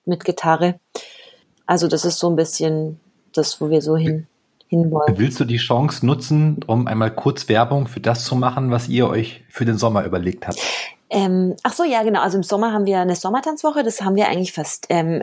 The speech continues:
Speaker 1: jedes Jahr. Dieses Jahr haben wir es jetzt verbunden mit dem Manicero, ähm,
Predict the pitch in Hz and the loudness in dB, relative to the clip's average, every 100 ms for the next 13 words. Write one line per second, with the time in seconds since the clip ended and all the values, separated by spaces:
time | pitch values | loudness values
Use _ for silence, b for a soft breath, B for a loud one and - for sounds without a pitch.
0 | - 151 147 190 240 240 180 185 254 B | -4 -6 -2 0 0 0 2 2 0 B
1 | B B B 208 220 - 185 180 190 190 | B B B -2 -2 0 2 4 2 2
2 | 185 185 180 - 175 165 190 214 226 - | 2 0 -4 -2 -2 2 0 2 -2 0
3 | 185 180 - - - 170 160 160 160 - | 2 0 -2 -8 -2 0 0 -2 -4 -4
4 | - 175 165 160 - 185 202 214 214 214 | -2 0 0 -2 0 2 2 2 4 2
5 | - - 190 185 185 190 185 | 0 -2 -2 0 0 -2 -4